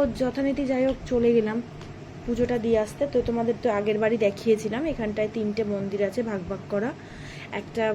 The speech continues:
মানে বটতলার তলায়, তো এটা স-, একটা রাধাকৃষ্ণর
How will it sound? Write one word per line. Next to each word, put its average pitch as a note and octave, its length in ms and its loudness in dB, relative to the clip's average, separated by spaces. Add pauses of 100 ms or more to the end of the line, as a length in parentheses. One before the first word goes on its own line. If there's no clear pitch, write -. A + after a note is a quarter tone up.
(140)
মানে F#3+ 240 -4 (540)
বটতলার G3 500 2
তলায়, F#3+ 280 -2 (480)
তো - 80 -2
এটা G3+ 220 4 (140)
স-, - 200 -6
একটা F#3 400 -2 (240)
রাধাকৃষ্ণর F#3+ 640 -2